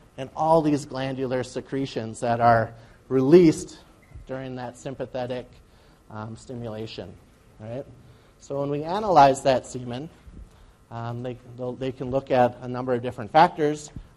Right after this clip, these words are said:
but if you're trying to have, you're having some fertility issues, they'll often ask you to do a, like, a semen analysis or a sperm sample, and they'll look at that, right?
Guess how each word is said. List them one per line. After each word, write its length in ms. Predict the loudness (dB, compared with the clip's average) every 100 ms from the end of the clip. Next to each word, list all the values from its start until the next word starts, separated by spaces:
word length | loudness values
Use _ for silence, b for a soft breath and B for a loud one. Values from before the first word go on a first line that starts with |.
| -8
but 100 | -6
if 160 | -4
you're 80 | -6
trying 300 | 2 2 4
to 100 | 4
have, 380 | 4 6 2 -2 -20 _ _ _ _ _ -20
you're 120 | -16
having 180 | -14 -12
some 220 | -12 -10
fertility 580 | -12 -4 -2 0 0 -2
issues, 420 | -4 -4 -6 -6
they'll 120 | 0
often 340 | 2 2 0
ask 300 | -8 -10 -10
you 80 | -12
to 100 | -10
do 240 | -10 -8 -4
a, 260 | -4 -4 -8 b b b _
like, 180 | -14 -12
a 40 |
semen 640 | -12 -10 -10 -8 -8 -10 -14 -16
analysis 760 | -12 -6 -4 -4 -4 -2 -2 -4
or 100 | -6
a 60 | -6
sperm 480 | -6 -4 -4 -8 -12
sample, 640 | -6 -6 4 6 6 2 B B B B
and 100 | -4
they'll 180 | 0 2
look 180 | 2 -2
at 160 | -4
that, 260 | -4 -6 -8 -18 _
right? 260 | -8 -4